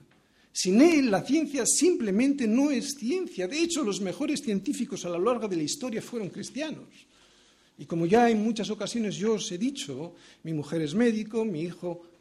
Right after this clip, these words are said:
ha estudiado ciencias físicas y mi hija quiere estudiar bioquímica. No estamos en contra de la ciencia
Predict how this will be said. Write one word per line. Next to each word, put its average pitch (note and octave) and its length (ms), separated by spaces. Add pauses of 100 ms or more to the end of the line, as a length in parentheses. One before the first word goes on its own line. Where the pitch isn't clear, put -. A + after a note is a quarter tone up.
ha F#3+ 40
estudiado D#3+ 380
ciencias F3+ 520
físicas F#3+ 460
y E3+ 100
mi F#3 180
hija A3+ 200
quiere A3+ 220
estudiar F3+ 520 (1600)
bioquímica. C3 720 (360)
No A3 140
estamos A3+ 400
en D3+ 100
contra F#3+ 320
de D#3 120
la C#3 100
ciencia B3 500